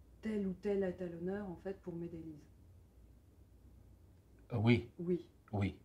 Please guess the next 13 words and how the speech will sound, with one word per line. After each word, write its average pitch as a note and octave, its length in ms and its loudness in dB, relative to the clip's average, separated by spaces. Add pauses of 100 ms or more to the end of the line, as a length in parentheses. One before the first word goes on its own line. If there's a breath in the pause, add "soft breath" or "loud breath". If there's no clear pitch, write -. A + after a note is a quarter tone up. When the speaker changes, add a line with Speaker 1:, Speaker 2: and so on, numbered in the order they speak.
Speaker 1:
D'accord. E3+ 300 -10 (520)
Speaker 2:
C'est, - 280 -8
euh, G#2 280 6
c'est, G#2+ 200 -2
c'est, A#2 220 2
c'est G#2+ 180 -2
le, G#2 100 2 (180)
euh, A2+ 120 4
directeur G2 340 2
photo - 220 -6
qui G2 120 -6
demande F2+ 360 -2
ça. - 180 -8